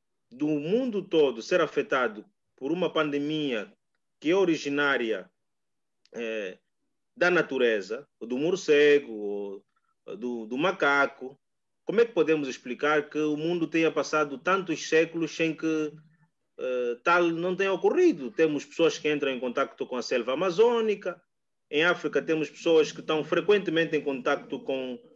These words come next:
eh, eh, com gorilas, com... Pronto, eu próprio, eu próprio sou oriundo de uma família, eh,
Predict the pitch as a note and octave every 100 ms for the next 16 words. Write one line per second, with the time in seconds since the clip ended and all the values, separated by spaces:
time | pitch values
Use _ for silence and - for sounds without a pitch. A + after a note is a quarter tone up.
0 | _ _ - B2 A#2 A2+ A2 - _ _
1 | - A2+ A2 A2 G#2 G2+ A#2 B2 F#3 B3
2 | C4 B3 A3 G3 E3 - C#3+ C3 B2+ B2
3 | A#2+ A#2 B2 A#2 F#3 F3+ F3+ G3+ G#3 -
4 | D3 C3+ A2 - D3 C#3+ D3+ D#3+ D3 B2+
5 | E3 D#3+ C#3 D3 D3+ B2+ A#2 C3 B2 B2
6 | A#2+ C3+ B2+ A#2 - _ _ _ _ _
7 | _ _ _ - B2+ B2 A#2